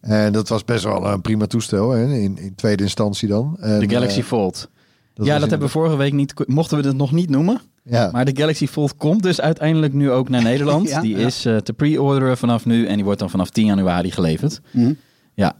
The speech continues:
Speaker 2: dan moesten we eventjes, eh, nog even voor ons houden, maar dat is nu eindelijk is hij dan gekomen.
Speaker 3: Oké. Ehm, en wat verwachten we dit jaar? Of komend jaar dus eigenlijk?
Speaker 1: Nou, in januari begint het al meteen goed met, eh,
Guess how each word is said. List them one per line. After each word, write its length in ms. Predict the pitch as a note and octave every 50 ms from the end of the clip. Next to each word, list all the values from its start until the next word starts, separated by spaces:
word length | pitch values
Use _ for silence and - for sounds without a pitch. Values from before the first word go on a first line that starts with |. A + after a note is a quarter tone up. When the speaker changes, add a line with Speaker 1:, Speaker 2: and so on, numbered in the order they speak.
| -
Speaker 2:
dan 100 | - F#2+
moesten 240 | G2+ G#2 - - G#2
we 40 | -
eventjes, 420 | G#2+ A#2+ B2+ B2 - A#2+ A2 - -
eh, 220 | A2+ A2+ A2 G#2+ G#2+ A2 _ _ _ _ _ _ _ _ _ _ _ - - - _ - - - - - - _ _ -
nog 180 | C#3+ C#3+ - C#3+
even 180 | D3+ D3 C#3
voor 180 | B2 D#3 E3 E3
ons 160 | D#3+ D#3 D3
houden, 300 | C#3+ C3+ D3 D#3 F3 F3+
maar 100 | E3 D3
dat 140 | C#3 C3 -
is 140 | C#3+ B2+ -
nu 120 | D3 C#3+
eindelijk 360 | C3 B2+ D3 D#3 D3 C3+ C3
is 60 | C#3
hij 100 | B2+ B2
dan 140 | A2 A2 G2+
gekomen. 340 | - - F2+ F#2 G#2+ B2+ C3 - - -
Speaker 3:
Oké. 300 | - G#3+ - B2 C3+ G3+ - - _ _ _ _ _ _ _ -
Ehm, 560 | F#3 F3+ F3+ F3+ F3+ F#3 F#3 F3+ F3+ F3+ - - _ - D3+ -
en 240 | - D3+ D#3 D#3+ D#3
wat 160 | D#3 E3 -
verwachten 320 | - - F3+ F3+ - - E3+
we 60 | D3+ D3
dit 200 | E3 F3 D3+ C#3+
jaar? 300 | - C#3+ D#3+ A3+ A3 - - _ _ _ _ _ -
Of 140 | - C#3 -
komend 260 | - C#3+ D3 D3+ C3+
jaar 140 | C3+ C3 B2+
dus 80 | A#2+ B2
eigenlijk? 400 | A#2+ A#2+ A#2+ C3+ F3 - - - _ _ _ _ _ _ _
Speaker 1:
Nou, 180 | - D#3+ B2 A#2
in 60 | C3
januari 440 | C3 C3+ C3 C3+ C3 C#3+ D3+ E3 D#3+ C3+
begint 200 | C3 - C3 B2
het 100 | A2 B2
al 100 | A#2 A2+
meteen 300 | A#2 G#2+ - A#2+ A#2+ A2+
goed 320 | - - B2 E3 - -
met, 280 | - A#2+ A2 - - -
eh, 500 | A2 G#2 G2+ G2+ G2+ G2+ G2+ G2+ G2+